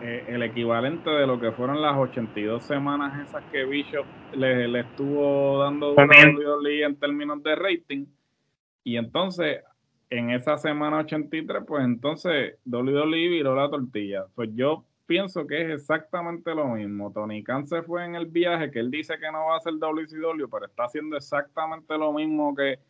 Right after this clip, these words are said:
Speaker 1: W C W hizo para, este,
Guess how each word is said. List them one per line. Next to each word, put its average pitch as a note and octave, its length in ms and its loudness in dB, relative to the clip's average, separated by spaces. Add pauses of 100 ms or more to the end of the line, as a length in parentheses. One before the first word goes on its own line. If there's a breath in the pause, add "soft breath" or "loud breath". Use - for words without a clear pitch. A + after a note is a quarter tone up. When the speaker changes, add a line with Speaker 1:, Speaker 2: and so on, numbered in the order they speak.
(240)
Speaker 1:
W C#3+ 280 4
C D3+ 120 0
W D#3 440 4
hizo A#2 360 0 (260)
para, G#2 480 0 (180)
este, G#2+ 840 -4